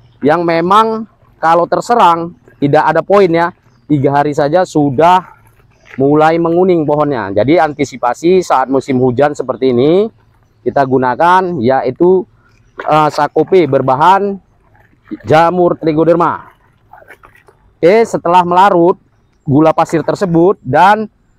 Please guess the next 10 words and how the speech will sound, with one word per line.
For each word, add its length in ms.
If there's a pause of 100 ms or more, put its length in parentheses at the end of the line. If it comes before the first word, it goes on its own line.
(260)
eh, 160
Sakope, 640
kita 240
tambahkan, 560
yaitu 560 (1600)
power 260
soil 400
atau 480
asam 460
amino. 580